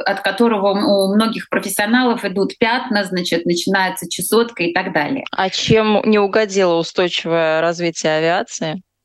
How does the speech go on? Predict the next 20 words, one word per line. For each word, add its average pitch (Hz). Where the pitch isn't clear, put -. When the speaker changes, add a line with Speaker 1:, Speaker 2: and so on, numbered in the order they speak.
Speaker 1:
Авиация 254
на 214
данный 220
конкретный 202
момент 269
самая 262
простая 247
цель 294
для 226
того, 220
чтобы -
объявить 196
о -
каком-нибудь 190
еще 190
налоге, 185
э, 160
на 175
там 185
что-нибудь. 185